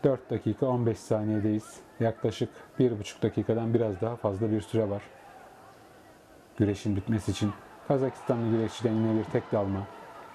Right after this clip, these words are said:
Bu tek dalmadan sonra hemen arkasına geçen Aydın Polatçı iki bir yaptı skoru. Bu skor bizi öne geçiriyor ama mücadeleyi kazanmamız için yeterli değil arkadaşlar. Bu sebeple puan arayışlarına devam edecek Aydın Polatçı.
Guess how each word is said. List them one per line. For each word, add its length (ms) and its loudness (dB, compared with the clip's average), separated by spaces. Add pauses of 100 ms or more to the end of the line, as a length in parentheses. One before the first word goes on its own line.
(440)
Bu 80 4
tek 260 -2
dalmadan 400 2
sonra 300 0
hemen 220 2
arkasına 400 -2
geçen 240 -2
Aydın 260 0
Polatçı 480 0 (760)
iki 200 4
bir 100 4
yaptı 320 -4
skoru. 360 0 (1500)
Bu 80 4
skor 360 -4 (640)
bizi 180 4
öne 140 2
geçiriyor 400 2
ama 240 -2 (260)
mücadeleyi 560 2
kazanmamız 580 0
için 220 2
yeterli 340 0
değil 260 2
arkadaşlar. 520 0 (880)
Bu 60 4
sebeple 480 0 (300)
puan 200 4
arayışlarına 600 2
devam 280 2
edecek 320 0
Aydın 220 2
Polatçı. 480 0